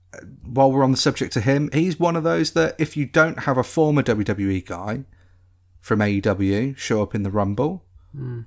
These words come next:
Speaker 1: M J F is a guy that I think would be perfect to show up because he's got that whole thing going on with the bidding war of twenty twenty-four and everything else.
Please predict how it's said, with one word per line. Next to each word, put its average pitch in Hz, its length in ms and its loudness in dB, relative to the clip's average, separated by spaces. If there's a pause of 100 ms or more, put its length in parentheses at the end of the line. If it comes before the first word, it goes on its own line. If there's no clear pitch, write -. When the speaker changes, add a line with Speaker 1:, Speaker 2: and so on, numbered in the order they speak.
(160)
Speaker 1:
M 131 160 4
J 135 220 2
F 147 160 0
is 147 120 0
a 143 40 -2
guy 147 260 2
that 147 160 0
I 147 80 2
think 151 220 -4
would 147 100 -2
be 160 80 0
perfect - 460 -2
to - 60 -8
show 95 160 0
up - 100 -8
because - 240 -4
he's 160 160 -4
got - 180 -4
that - 160 -12
whole 160 200 0
thing 160 200 -2
going 156 240 -2
on 160 140 -2
with 131 100 -6
the 110 60 -8
bidding 135 400 2
war 135 240 2
of - 80 -4
twenty 139 240 2
twenty-four 127 640 0
and 127 60 0
everything 123 380 -4
else. 131 240 -2